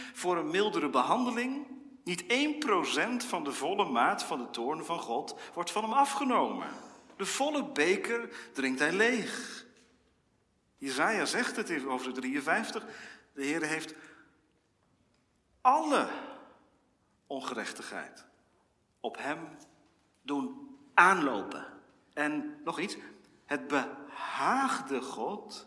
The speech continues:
om zijn zoon te verbrijzelen. Hij heeft hem ziek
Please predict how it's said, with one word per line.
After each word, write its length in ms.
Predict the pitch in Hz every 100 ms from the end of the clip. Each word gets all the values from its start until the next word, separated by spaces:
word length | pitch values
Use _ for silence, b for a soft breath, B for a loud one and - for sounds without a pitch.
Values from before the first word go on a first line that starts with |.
| -
om 240 | 139 143
zijn 280 | 131 131 120
zoon 680 | 120 127 151 180 196 190 B B B B B B B B B _ _ _ _
te 200 | 151 147
verbrijzelen. 1500 | 151 147 143 - - 147 143 165 185 180 - 117 92 85 - - - _ _ _ _ _ _ _ _ _ _ _ _ _
Hij 220 | 117 120
heeft 520 | 113 107 127 127 123
hem 380 | 123 107 98 87 - _ _ _ -
ziek 600 | - 143 135 - -